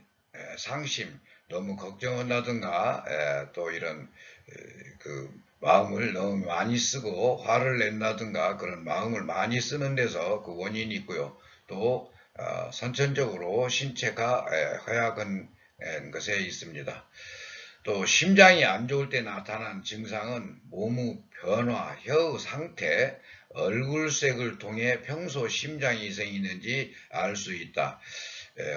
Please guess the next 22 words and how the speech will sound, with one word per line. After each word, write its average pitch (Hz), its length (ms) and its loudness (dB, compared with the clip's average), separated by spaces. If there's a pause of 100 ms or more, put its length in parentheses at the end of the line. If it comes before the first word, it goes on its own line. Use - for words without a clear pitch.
얼굴이 120 560 2
술 160 240 -2
먹은 165 200 6
사람과 127 360 4
항상 107 380 -4 (220)
붉은 110 280 -2
사람은 123 600 2
심장이 117 580 0
열이 98 260 -2
있고, 95 540 0 (180)
에, 65 160 -2
심장이, 113 720 -2
에, 71 240 -6
좋지 87 320 -6
않은 95 240 -2
상태고요. 104 800 -2 (400)
또 120 180 4
만약 131 420 8
문제가 139 460 4
있는 120 320 0
것으로 117 420 -2
의심된다면 110 960 -2